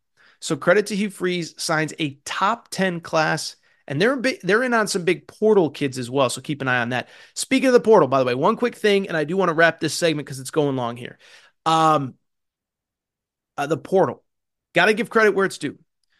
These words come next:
Mark Stoops, the Kentucky head coach, he did that big rant about, "You guys want a better product on the field, fans? Contribute to N I L." Wasn't a big fan of that approach,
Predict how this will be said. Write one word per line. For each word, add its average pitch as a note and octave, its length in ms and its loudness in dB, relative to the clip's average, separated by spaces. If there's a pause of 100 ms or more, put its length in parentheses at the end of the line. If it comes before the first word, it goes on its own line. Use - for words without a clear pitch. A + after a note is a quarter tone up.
(160)
Mark F3 300 4
Stoops, - 720 -6 (320)
the B2+ 60 -8
Kentucky E3+ 500 0
head F#3+ 160 0
coach, A2 280 -6
he D3+ 100 -4
did D3+ 160 -2
that C3+ 180 0
big G#3 180 0
rant A3 400 2
about, D3 420 -2 (220)
"You F3+ 220 -4
guys A3+ 320 4
want A3+ 180 0
a E3+ 40 -2
better G#3+ 220 2
product A3+ 400 2
on A3 100 0
the G3+ 80 -2
field, A#3 320 0
fans? A#3+ 500 -2 (260)
Contribute F#3 580 -2
to - 120 -4
N D#3+ 120 -2
I C3+ 160 -2
L." - 200 -10 (580)
Wasn't G#3 420 4
a A3+ 40 2
big G#3+ 180 -2
fan G#3+ 240 0
of F#3 120 -4
that F#3 100 2
approach, - 580 -4